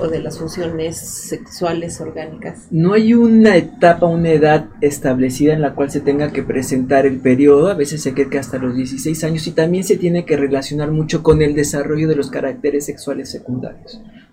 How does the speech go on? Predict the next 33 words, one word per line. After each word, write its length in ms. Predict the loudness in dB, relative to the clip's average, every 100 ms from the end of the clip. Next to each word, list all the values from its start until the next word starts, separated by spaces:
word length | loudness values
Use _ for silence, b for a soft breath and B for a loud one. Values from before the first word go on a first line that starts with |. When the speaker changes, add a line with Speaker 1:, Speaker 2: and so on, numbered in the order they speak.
| 0
Speaker 2:
¿no? 300 | 2 2 B B 0
La 160 | 2
presencia 420 | 2 0 -2 -2
de 100 | -2
mamas, 460 | 0 2 2 0 0
vello 340 | -2 -2 -6
púbico, 460 | 2 2 2 4 4
esto, 440 | 4 4 -2 -2 -10 -16
si 300 | -8 -4 0
no 300 | 0 0 0
hay 180 | 0
un 100 | 0
desarrollo 680 | -2 -4 -6 -2 0 2 0 -2
normal, 540 | -6 -4 -2 -2 -4
ahí 220 | -4 -6
sí 160 | -4 -8
tendríamos 520 | -4 -2 -2 -2 -4
que 100 | -6
empezar 340 | -8 -8 -6 -6
a, 100 | -6 B B B -2
a, 300 | 2 4 4
a, 640 | 0 -2 -2 -2 -8 -14 -6
tendríamos 380 | -2 0 0 -2
que 80 | 2
pensar 380 | 2 4 0
en, 180 | 0 0
en 120 | -2 -2
un 60 |
desarrollo 520 | -2 -2 -4 -4 -2
anormal 440 | -2 -4 -2 -2 -2
y 100 | -4
que 260 | -6 -6 -10
la, 320 | -6 -4 -4